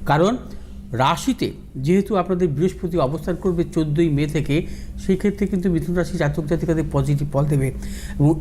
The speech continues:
<clears throat> মিথুন রাশি জাতক জাতিকারা যদি কর্মসূত্রে বা উচ্চশিক্ষার ক্ষেত্রে যদি বিদেশে যেতে চান,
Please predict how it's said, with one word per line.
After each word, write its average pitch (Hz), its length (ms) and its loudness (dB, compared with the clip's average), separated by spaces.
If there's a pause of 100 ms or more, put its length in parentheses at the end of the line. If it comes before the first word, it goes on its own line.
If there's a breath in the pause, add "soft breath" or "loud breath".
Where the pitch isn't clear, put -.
(120)
<clears throat> 247 200 6
মিথুন 208 200 2
রাশি 202 200 0
জাতক 185 260 0
জাতিকারা 190 480 2 (960)
যদি 165 220 2
কর্মসূত্রে 165 840 0 (240 loud breath)
বা 147 80 2
উচ্চশিক্ষার 208 720 0
ক্ষেত্রে 202 340 -4
যদি 190 280 0 (300 loud breath)
বিদেশে 180 480 2
যেতে 143 280 0
চান, 151 200 2